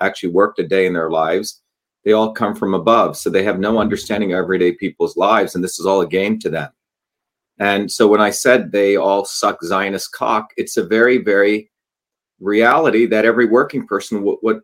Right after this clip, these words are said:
what they would call from, for I grew up in New Jersey, you say? And we're living at, a, at this time where, uh,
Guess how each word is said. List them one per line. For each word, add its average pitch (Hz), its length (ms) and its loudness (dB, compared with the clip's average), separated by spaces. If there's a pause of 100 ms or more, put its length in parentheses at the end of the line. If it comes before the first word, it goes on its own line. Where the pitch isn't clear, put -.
what 107 100 -2
they 107 60 0
would 113 100 -2
call 143 220 -2
from, 87 180 -8
for 95 220 -2
I 95 40 0
grew 101 220 -2
up - 100 -8
in 101 60 -6
New 101 100 -2
Jersey, 104 460 0
you 87 60 -6
say? 120 360 0 (520)
And 113 120 0
we're 117 140 4
living 151 300 2
at, 123 80 2
a, - 180 0
at 110 100 -4
this 107 200 -4
time 135 340 -4
where, 104 460 0 (420)
uh, 104 220 0